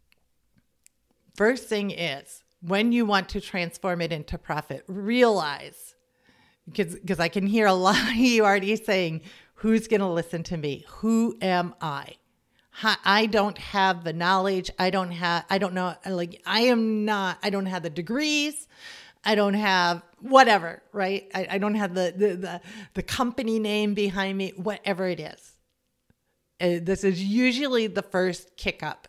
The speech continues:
is, "I'm not far enough advanced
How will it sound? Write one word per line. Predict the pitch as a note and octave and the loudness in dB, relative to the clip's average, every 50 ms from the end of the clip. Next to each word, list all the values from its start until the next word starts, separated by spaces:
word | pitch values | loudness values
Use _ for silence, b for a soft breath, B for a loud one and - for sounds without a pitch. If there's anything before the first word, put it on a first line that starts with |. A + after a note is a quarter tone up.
| _ - | _ -6
is, | F3+ F3 E3 D#3+ - - b b b b b b b b b b b _ _ - | -4 -4 -4 -6 -10 -18 b b b b b b b b b b b _ _ -2
"I'm | F3+ G3+ G#3 G#3+ A3 G#3+ | 0 2 2 2 2 2
not | G3 F3+ F3+ F3 F3 D#3+ - _ _ _ _ _ _ _ _ _ _ _ _ _ _ _ _ _ _ _ - - - - _ _ | 2 2 2 2 0 -2 -6 _ _ _ _ _ _ _ _ _ _ _ _ _ _ _ _ _ _ _ -20 -20 -20 -20 _ _
far | - B3 B3+ C4 C#4 | 4 6 6 8 6
enough | C4 A#3 G#3+ F#3+ F#3 - | 6 4 2 0 0 -2
advanced | F#3+ F3 D#3+ D3+ E3 C#3 C#3 C#3+ D3 - - - - - | -4 -4 -4 -4 -6 -6 -6 -10 -12 -14 -16 -10 -6 -6